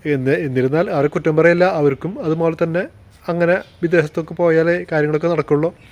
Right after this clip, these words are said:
അത്തരത്തിൽ, ഏഹ്, ഒറ്റപ്പെട്ടുള്ള ജീവിതങ്ങളും ഒക്കെ കൊണ്ടു നടക്കുന്ന ഈ കാലഘട്ടത്തിൽ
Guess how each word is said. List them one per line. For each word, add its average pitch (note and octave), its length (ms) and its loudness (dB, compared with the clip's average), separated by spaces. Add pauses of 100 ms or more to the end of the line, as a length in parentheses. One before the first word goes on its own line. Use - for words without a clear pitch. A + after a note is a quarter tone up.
(420)
അത്തരത്തിൽ, D#3 420 -2 (680)
ഏഹ്, D3 400 -2 (500)
ഒറ്റപ്പെട്ടുള്ള E3 640 -2 (120)
ജീവിതങ്ങളും E3 480 2 (140)
ഒക്കെ F3+ 160 -4 (100)
കൊണ്ടു D#3+ 180 -2
നടക്കുന്ന E3 440 -4 (220)
ഈ E3+ 120 -4
കാലഘട്ടത്തിൽ D3 640 -2